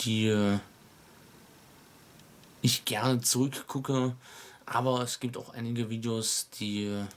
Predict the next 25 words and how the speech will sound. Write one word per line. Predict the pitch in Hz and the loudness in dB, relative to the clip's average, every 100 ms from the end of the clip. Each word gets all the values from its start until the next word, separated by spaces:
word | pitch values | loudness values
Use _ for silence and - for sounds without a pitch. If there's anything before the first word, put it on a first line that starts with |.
| - _ | -20 _
für | - 117 | -8 -6
die | 110 - 127 | -6 -6 -6
ich | 120 | -2
mich | 120 113 - - - _ - | -2 -2 -6 -10 -20 _ 2
irgendwie | 135 147 127 131 | 4 4 4 2
schäme. | 123 127 131 151 139 135 - - - - - | 2 -2 -4 -2 -2 -4 -10 -16 -16 -16 -8
Ich | |
lasse | - 131 147 | -2 0 0
sie | 139 | -2
trotzdem | - 131 - 131 123 | -4 -4 -2 0 0
online, | 123 135 127 123 123 | 0 0 2 2 0
aber | 113 110 110 107 - - - - | -2 -2 -4 -6 -12 -20 -20 -12
es | - - | -10 -6
gibt | 110 - - | -4 -4 -2
da | 107 | 0
ein | 104 107 107 | 0 -4 -6
paar | 104 101 98 101 101 | -6 -4 -4 -6 -8
Videos, | 104 107 107 101 98 - - - - - - - - - - - - - - - - - - - - - - - - | -6 -4 -2 -2 0 0 0 -4 -20 -20 -20 -20 -20 -20 -20 -20 -20 -20 -20 -20 -20 -20 -20 -20 -20 -20 -20 -6 4
da | 127 120 | 4 4
bin | - 131 | 0 -2
ich | 117 127 | -4 -2
nicht | 139 131 | 0 2
so | 131 123 | 2 2
stolz | - 135 127 - | 2 -2 0 0
darauf. | 123 120 123 123 - | 0 0 0 -2 -6